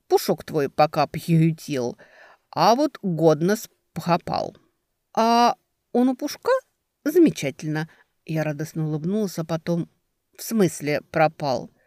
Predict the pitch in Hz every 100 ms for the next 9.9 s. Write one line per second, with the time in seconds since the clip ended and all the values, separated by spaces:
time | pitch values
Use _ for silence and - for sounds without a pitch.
0 | _ _ _ - 175 - - 175 - -
1 | 160 180 160 147 127 104 135 143 117 117
2 | 104 - - _ - 156 240 494 - 170
3 | 147 127 95 214 247 _ _ _ - 156
4 | 135 135 165 196 233 170 151 165 185 -
5 | 175 156 143 131 98 - _ _ - 180
6 | 196 285 - 247 240 240 262 302 165 -
7 | - 165 190 233 190 165 151 147 165 160
8 | 151 151 147 - - - - - - _
9 | _ _ _ - 226 190 - -